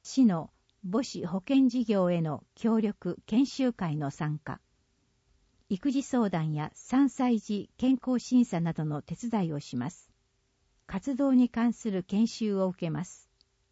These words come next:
長テーブルに資料を広げた人たちが座り、その前では数名の人が床に座っている研修会の様子の写真が添えられています。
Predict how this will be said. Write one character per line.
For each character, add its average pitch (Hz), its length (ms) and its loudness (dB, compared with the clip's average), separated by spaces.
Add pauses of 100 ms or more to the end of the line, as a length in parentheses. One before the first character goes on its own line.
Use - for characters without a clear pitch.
(120)
長 208 260 0
テ 277 200 2
ー 233 60 2
ブ 185 120 -4
ル 160 100 -2
に 151 260 0
資 - 200 -2
料 247 240 4
を 165 80 0
広 190 240 -2
げ 202 80 -2
た 190 140 -2
人 185 240 -6
た 180 120 -2
ち - 140 -12
が 131 120 -6
座 156 280 -6
り、 147 180 -8 (340)
そ 247 160 -2
の 269 120 4
前 247 240 2
で 165 120 -4
は 156 200 -4 (180)
数 247 340 0
名 240 200 4
の 208 100 0
人 202 260 -4
が 156 220 -2
床 190 280 -2
に 214 100 0
座 214 260 -6
っ 208 80 -6
て - 180 -8
い 180 160 0
る 160 200 -6 (240)
研 277 200 4
修 269 280 -2
会 233 260 -2
の 208 160 -2
様 214 220 -2
子 - 160 -4
の 196 80 -2
写 175 180 -6
真 175 300 -4
が 151 120 -2
添 180 200 -4
え 180 40 -2
ら 170 120 -4
れ 151 100 -4
て - 120 -8
い 139 120 -2
ま 151 160 -6
す。 - 220 -20